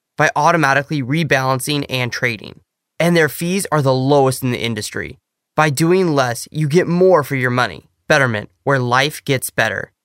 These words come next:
Sign up today at betterment dot com slash tech talker and receive a twenty-five dollar bonus when you make a deposit of two hundred fifty dollars or more.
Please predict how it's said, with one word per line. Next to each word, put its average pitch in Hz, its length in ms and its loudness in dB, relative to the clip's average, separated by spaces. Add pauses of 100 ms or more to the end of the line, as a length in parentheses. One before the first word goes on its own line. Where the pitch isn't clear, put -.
(140)
Sign 160 360 -2
up 175 100 -4
today 123 400 0
at 120 180 -2
betterment 143 320 0
dot 156 220 0
com 117 280 0
slash 135 420 -2
tech 127 200 -4
talker 110 400 -6 (340)
and 156 120 2
receive 147 280 0
a 123 160 0
twenty-five 156 600 -2
dollar 127 260 2
bonus 113 520 -2
when 135 140 -2
you 135 60 0
make 131 160 0
a 135 60 0
deposit 127 520 -2
of - 200 -4
two 151 140 -2
hundred 143 180 -2
fifty 131 240 -6
dollars 117 360 -2
or 123 220 -2
more. - 380 -10